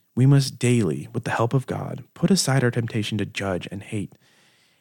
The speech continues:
and instead turn our attention back to the gospel and remember the greatest love that has been shown to us, the greatest love there is.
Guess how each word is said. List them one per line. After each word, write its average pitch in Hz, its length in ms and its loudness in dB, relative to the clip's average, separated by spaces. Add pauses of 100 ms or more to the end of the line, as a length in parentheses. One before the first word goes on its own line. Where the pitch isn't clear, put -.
(100)
and 120 100 4
instead 117 640 4
turn - 160 0
our 165 80 6
attention 135 360 2
back 107 340 0
to - 80 -14
the 90 80 -2
gospel 87 520 -4
and 101 120 -6
remember 104 320 0
the 92 100 -2
greatest 113 480 0
love 92 220 0
that 90 120 -2
has 101 140 -8
been 95 140 -4
shown 95 260 -4
to - 180 -8
us, - 360 -6 (380)
the - 80 -4
greatest 110 460 2
love 98 380 0
there 92 180 2
is. 107 380 0